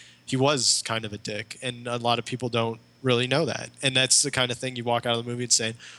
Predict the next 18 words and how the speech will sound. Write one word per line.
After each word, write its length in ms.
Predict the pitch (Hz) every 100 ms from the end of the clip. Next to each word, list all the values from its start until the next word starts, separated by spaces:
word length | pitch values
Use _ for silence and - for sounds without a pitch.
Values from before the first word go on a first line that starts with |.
| -
"Wow, 300 | 135 135 117
you 140 | 110 117
know, 80 | 113
I 80 | 117
ca-, 140 | -
I 200 | 123 120
didn't 140 | 139 131
know 100 | 127
that 160 | 120 107
about 220 | 104 107
Steve 260 | - 113
Jobs. 420 | - 117 110 107 110
I 80 |
just 240 | 110 117 -
thought 200 | 113 113
he 80 | 110
was 220 | 110 113
a 160 | 104